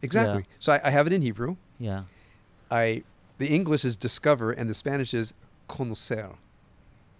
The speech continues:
Speaker 1: Not, um, you know,
Speaker 2: Right.
Speaker 1: to see. So, uh, I ac-,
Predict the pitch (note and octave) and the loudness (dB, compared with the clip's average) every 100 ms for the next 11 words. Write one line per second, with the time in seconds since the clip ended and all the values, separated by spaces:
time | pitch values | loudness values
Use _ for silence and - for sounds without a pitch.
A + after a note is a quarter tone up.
0 | - - _ _ _ _ - - - - | -20 -20 _ _ _ _ -20 -20 -20 -6
1 | B2 E3 E3+ - A#2+ A2+ G#2 G2 - _ | 2 2 2 -4 -2 -2 -4 -8 -14 _
2 | _ - A2 G#2 F#2+ F2 A#2+ - A2+ G2+ | _ -8 -4 0 0 -2 -4 -4 -4 -6
3 | - - - - _ - - A#2+ A2+ A2 | -14 -20 -20 -20 _ -10 0 0 0 -4
4 | _ _ _ _ _ _ - - - A2 | _ _ _ _ _ _ -20 -20 -4 -2
5 | G#2 G2+ - _ _ - D3 D3 | -2 -4 -10 _ _ -2 4 4